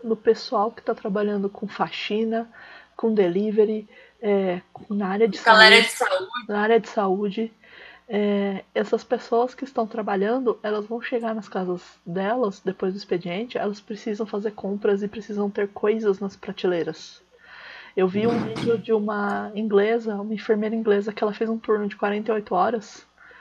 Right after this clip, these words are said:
Speaker 1: e ela foi pro supermercado e não tinha nada pra ela comprar. E ela tava desesperada porque ela tem filho, entendeu? Então, assim, pensa um pouco nas,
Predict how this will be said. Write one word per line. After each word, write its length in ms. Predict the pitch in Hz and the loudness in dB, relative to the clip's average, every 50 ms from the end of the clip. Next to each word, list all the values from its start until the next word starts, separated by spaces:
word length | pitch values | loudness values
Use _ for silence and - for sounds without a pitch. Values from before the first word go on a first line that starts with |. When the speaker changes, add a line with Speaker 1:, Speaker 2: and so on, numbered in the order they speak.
| - - - - - _ _ _ _ - | -20 -20 -20 -20 -20 _ _ _ _ -2
Speaker 1:
e 420 | 220 220 214 202 208 220 - - - _ - | -2 0 0 0 0 0 -2 -2 -4 _ -4
ela 220 | - 214 208 208 | -2 0 0 0
foi 160 | 208 - 226 | 0 0 -2
pro 100 | 214 - | -2 -2
supermercado 720 | - - - 233 214 214 208 208 - 214 202 208 202 220 208 - | -6 -8 -4 -4 -2 -2 -4 -2 0 2 2 2 2 0 -2 -2
e 80 | 233 | -4
não 100 | 226 220 | -4 -6
tinha 240 | 208 - - 214 208 | -6 -6 -6 -6 -4
nada 320 | 196 190 185 196 202 196 | -4 -2 -2 -2 -2 -2
pra 140 | 196 - 185 | -2 -2 -2
ela 100 | 180 175 | -2 -2
comprar. 420 | - - 180 175 - 165 170 - - _ _ _ _ _ _ - | -4 -4 -6 -6 -6 -10 -10 -12 -14 _ _ _ _ _ _ -6
E 60 | 220 | -2
ela 120 | 196 190 190 | -2 0 0
tava 200 | - 214 202 214 | 0 0 0 0
desesperada 600 | 185 - 214 202 - - 240 208 196 190 202 190 196 | -2 -2 -6 -6 -2 0 2 4 4 2 2 0 -2
porque 240 | - 185 190 - 208 | -4 -4 -6 -2 -2
ela 120 | 196 196 | -2 0
tem 120 | 202 226 208 | 0 -2 -4
filho, 420 | 202 - 214 196 190 185 175 175 - _ - | -4 -2 -2 -2 -2 -2 -6 -8 -10 _ -14
entendeu? 320 | 196 - 175 175 180 180 - _ - - - - - - - _ - | -10 -8 -6 -6 -6 -8 -8 _ -20 -20 -20 -20 -20 -20 -16 _ -4
Então, 220 | 202 196 208 233 | 0 2 4 4
assim, 360 | 247 233 - 240 220 208 208 - _ - | 2 2 0 -4 -4 -4 -6 -8 _ 0
pensa 360 | 226 233 311 359 - - 359 | 0 0 0 -2 -4 -6 -6
um 60 | 294 | 0
pouco 280 | 269 262 240 247 - 254 | 2 2 2 2 2 -2
nas, 220 | 240 226 226 | -2 -4 -6